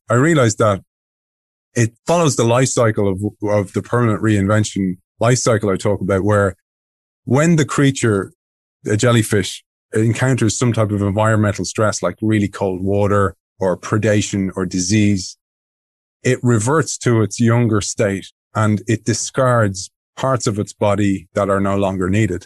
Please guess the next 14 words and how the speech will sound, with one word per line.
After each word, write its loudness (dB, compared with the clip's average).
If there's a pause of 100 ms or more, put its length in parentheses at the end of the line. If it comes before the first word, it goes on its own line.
(120)
So 0
it 2
actually 0
becomes 0
like 0
a -2
childlike -2
state -2
again. -2
So -2 (360)
I 2
love 2
the 4
idea, 2